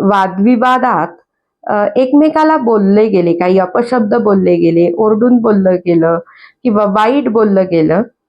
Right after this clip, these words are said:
मी बोलले, समोरचा पण मला in return भरपूर काही अपशब्द बोलला. आमचं भांडण मिटलं, पण भांडण मिटलं आणि मी शांत वरवर, म्हणजे वैखरीमधनं मी जरी शांत झालेलो आहे,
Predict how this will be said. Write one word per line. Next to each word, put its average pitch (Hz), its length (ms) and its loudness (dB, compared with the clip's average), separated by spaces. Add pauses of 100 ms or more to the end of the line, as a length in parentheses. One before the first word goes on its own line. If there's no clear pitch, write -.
(440)
मी 247 160 4
बोलले, 262 480 0
समोरचा 254 560 -2
पण 262 260 0
मला 220 240 2
in 220 240 2
return 196 380 0
भरपूर 220 600 0
काही 208 260 0
अपशब्द 165 560 -6
बोलला. 175 420 -2 (800)
आमचं 269 360 0
भांडण 240 400 0
मिटलं, 196 460 0 (840)
पण 294 200 0
भांडण 240 460 0
मिटलं 294 400 2
आणि 302 160 2
मी 285 200 2
शांत 254 460 -2
वरवर, 226 580 0
म्हणजे 202 320 2
वैखरीमधनं 285 960 2
मी 302 180 2
जरी 254 260 0
शांत 202 400 -2
झालेलो 180 800 0
आहे, 165 680 0